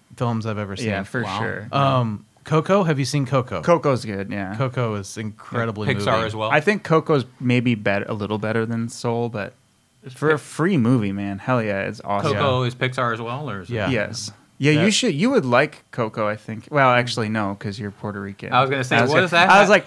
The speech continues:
Speaker 2: "I
Speaker 1: Oh, no.
Speaker 2: apologize."
Speaker 3: Why would
Speaker 2: <laughs> Yeah.
Speaker 3: I like it?
Speaker 1: Oh,
Speaker 3: No.
Speaker 2: No.
Speaker 1: man.
Speaker 2: <laughs> Uh, no, but it's, uh, I, I'm saying you would like it because of the visual spectacle.
Speaker 3: Yeah.
Speaker 2: Because it is, uh,
Speaker 1: Yeah.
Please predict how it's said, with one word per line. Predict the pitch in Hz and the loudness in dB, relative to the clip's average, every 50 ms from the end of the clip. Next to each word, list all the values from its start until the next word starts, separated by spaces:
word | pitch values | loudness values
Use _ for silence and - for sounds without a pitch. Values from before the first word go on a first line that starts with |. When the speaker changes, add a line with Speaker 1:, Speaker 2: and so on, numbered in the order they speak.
| - - | 2 6
Speaker 2:
"I | - 202 233 - | 8 8 10 8
Speaker 1:
Oh, | 202 190 | 8 8
no. | - | 8
Speaker 2:
apologize." | 190 208 208 180 156 123 147 131 127 | 8 8 8 8 6 6 6 6 8
Speaker 3:
Why | - 147 180 196 202 | 8 8 8 6 6
would | 185 156 | 6 6
Speaker 2:
<laughs> | |
Yeah. | 147 139 | 8 8
Speaker 3:
I | 143 165 185 - | 8 8 6 6
like | 135 117 120 110 104 101 101 - | 4 4 2 2 2 0 -4 -6
it? | 139 | -4
Speaker 1:
Oh, | 120 113 107 101 95 | -2 -2 -2 0 2
Speaker 3:
No. | 95 139 131 110 110 | 2 4 2 2 2
Speaker 2:
No. | 101 156 156 | 0 0 0
Speaker 1:
man. | 117 117 113 160 143 95 120 | 0 0 0 -2 -2 -2 -2
Speaker 2:
<laughs> | 160 160 170 | -4 -2 0
Uh, | 143 131 127 117 113 113 | 0 2 2 2 2 0
no, | 147 156 156 143 | 0 0 0 2
but | 131 131 123 - | 2 0 -2 -2
it's, | 123 127 127 - - - - | -4 -6 -8 -10 -8 -4 0
uh, | 147 131 123 113 107 101 - | 2 4 4 4 2 2 2
I, | 123 135 | 2 2
I'm | 156 147 143 127 127 | 2 0 -2 -4 -6
saying | - - 170 170 165 | -4 -4 -2 0 0
you | 151 143 | 0 0
would | 127 113 117 | 0 2 2
like | 120 113 113 - | 2 2 2 0
it | 123 104 | -4 -4
because | 107 120 117 117 101 107 | -6 -6 -6 -6 -8 -8
of | 104 | -8
the | 110 104 | -8 -6
visual | 101 113 113 107 110 104 98 104 | -4 -4 -4 -4 -6 -8 -8 -8
spectacle. | - - - 98 101 101 - 98 - - - - - 127 - _ _ _ - | -10 -10 -10 -10 -10 -10 -12 -16 -14 -14 -12 -14 -14 -16 -18 _ _ _ -6
Speaker 3:
Yeah. | 135 127 | -4 -2
Speaker 2:
Because | 120 117 107 110 | -2 -2 -2 -4
it | 107 104 | -4 -4
is, | 107 107 104 | -4 -4 -4
uh, | 104 | -2
Speaker 1:
Yeah. | 101 101 110 139 151 147 143 135 117 101 95 | -2 -2 0 -2 -2 -2 -2 -4 -4 -6 -6